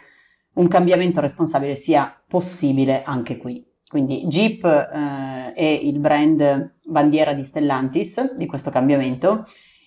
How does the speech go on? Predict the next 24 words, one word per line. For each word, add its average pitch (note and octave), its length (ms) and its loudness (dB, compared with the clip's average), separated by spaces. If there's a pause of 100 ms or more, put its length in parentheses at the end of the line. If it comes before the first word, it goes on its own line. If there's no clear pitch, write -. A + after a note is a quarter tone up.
e E3+ 300 4
quindi G#3 220 2
ti E3+ 100 -6
do D#3+ 100 2
il C#3+ 80 2
benvenuto, D3+ 560 0
Alessandro, D#3 500 0
su E3 140 -6
Marketability D3+ 960 -2
per A3+ 180 -2
provare E3 300 2
insieme, D#3 760 0
come D3 220 0
sai C#3+ 520 2
e D#3+ 120 -16
come C#3+ 180 -4
ci C3+ 120 -10
siamo C#3+ 240 -2
raccontati, E3+ 560 -2
a D3+ 40 2
mitigare D#3 460 2
alcuni E3 340 2
tradizionali C#3+ 600 -2
pregiudizi C#3+ 760 2